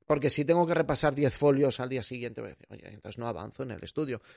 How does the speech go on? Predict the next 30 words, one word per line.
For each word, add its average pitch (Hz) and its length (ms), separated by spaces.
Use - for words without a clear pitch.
Pero - 100
si 202 100
repaso 185 380
diez 160 160
posits 139 420
es - 140
más - 160
fácil. - 300
Diez, 160 220
veinte, 170 300
treinta. 202 460
Si - 180
cada 131 240
posit 165 260
te - 60
va 156 80
a 143 40
llevar 127 300
treinta 143 300
segundos 123 560
a 98 60
lo 104 120
sumo, 180 260
es - 100
un 160 100
cuarto 117 340
de 127 100
hora 190 160
de 110 80
repaso. - 480